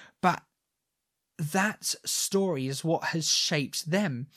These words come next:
It is what has brought them to the place in their business where they are, whether they're a startup, well-established, um, looking to, uh,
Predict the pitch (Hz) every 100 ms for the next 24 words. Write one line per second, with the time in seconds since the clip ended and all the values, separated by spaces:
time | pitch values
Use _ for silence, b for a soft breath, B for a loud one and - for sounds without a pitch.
0 | B B - 160 143 175 156 143 139 156
1 | 190 160 160 160 151 - 151 - 165 147
2 | 135 131 156 208 175 139 139 131 - 147
3 | 139 139 120 143 185 113 123 131 117 107
4 | 113 - 165 156 151 - 143 120 120 131
5 | 139 - 139 143 135 139 - - B B
6 | B - 123 120 117 151 147 139 147 135
7 | 127 127 _ _ - -